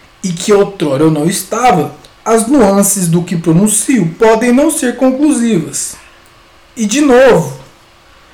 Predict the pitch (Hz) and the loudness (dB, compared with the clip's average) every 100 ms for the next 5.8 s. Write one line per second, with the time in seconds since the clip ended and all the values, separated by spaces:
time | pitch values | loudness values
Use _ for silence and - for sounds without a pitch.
0 | _ - 127 131 156 156 - 269 208 185 | _ -14 -12 -10 -4 -2 -2 -4 -2 0
1 | 196 202 - 226 226 - 240 262 - 269 | 2 0 -2 0 0 -2 -8 -8 -6 -4
2 | 185 - - - - - _ - _ _ | -4 -6 -18 -20 -20 -20 _ -20 _ _
3 | - 160 - 185 196 196 - 254 302 - | -10 -8 -6 -2 -2 -2 -4 -2 -2 -2
4 | 269 277 - 285 226 285 247 208 208 214 | -6 -6 0 0 0 0 0 2 2 4
5 | 214 - 240 180 202 208 156 | 2 0 -2 0 0 0 -4